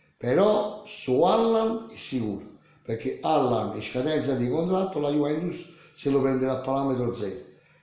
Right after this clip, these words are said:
E i due procuratori, cioè, diciamo, la società e il procuratore di Mer-, di, di Allan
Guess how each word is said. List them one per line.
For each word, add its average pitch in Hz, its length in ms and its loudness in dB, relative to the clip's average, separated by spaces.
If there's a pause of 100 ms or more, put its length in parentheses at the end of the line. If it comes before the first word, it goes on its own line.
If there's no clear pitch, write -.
E 139 100 0
i 135 260 4
due 175 160 6
procuratori, 135 1000 4
cioè, 127 360 0
diciamo, 131 600 0 (200)
la 127 160 0
società 147 920 2 (240)
e 147 120 2
il 143 300 2
procuratore 143 720 4
di 170 120 2
Mer-, 135 420 0
di, 135 320 4
di 165 140 0
Allan 139 640 0